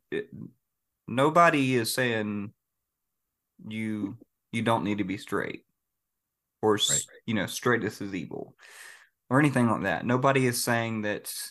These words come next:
Speaker 2: I hate straight people.
Speaker 1: <laughs> Yeah. Like, nobody is saying that your whiteness is evil, you know?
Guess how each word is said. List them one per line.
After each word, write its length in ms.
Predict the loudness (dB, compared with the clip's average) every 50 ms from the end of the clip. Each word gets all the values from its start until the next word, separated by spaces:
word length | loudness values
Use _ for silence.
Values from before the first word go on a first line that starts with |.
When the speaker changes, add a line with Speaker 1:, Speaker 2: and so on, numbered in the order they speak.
| -12 -8
Speaker 2:
I 40 | -6
hate 180 | -4 -4 -4 -4
straight 220 | -4 -4 -4 -4
people. 320 | -6 -8 -10 -12 -14 -16 -18 -20 _ _ _ 2
Speaker 1:
<laughs> 80 | 4 4 6 6 4 2 -2 -4 -2 0
Yeah. 520 | 0 0 2 4 4 6 6 6 4 4 0 -4 -12 -18 -14 -2 0
Like, 180 | 2 2 2 4
nobody 420 | 4 4 6 6 6 6 8 6
is 120 | 6 4
saying 340 | 4 4 4 4 4 2 0
that 240 | 0 0 -2 -2 -4 -8 _ _ _ _ _ _ _ _ _ _ _ _ _ _ _ _ _ _
your 840 | -14 -6 -2 0 0 2 2 2 2 4 2 2 2 0 -2 -4 -8 -10 -16 -18 -18 _ _ _ _ _ _ _ _ _ _ _ _ _ _
whiteness 920 | -12 -8 -4 0 2 4 4 2 2 -2 -4 -6 -6 -6 -8 -8 -8 -8 -10 -12 -14
is 340 | -10 -8 -6 -6 -6 -6 -4
evil, 480 | -4 -4 -4 -4 -6 -8 -8 -10 -14 _ _ _ _ _ _ _ _ _ _ _ _ _ _ _ _ _ -6
you 160 | -4 -4 -2
know? 280 | -2 -4 -6 -8 -10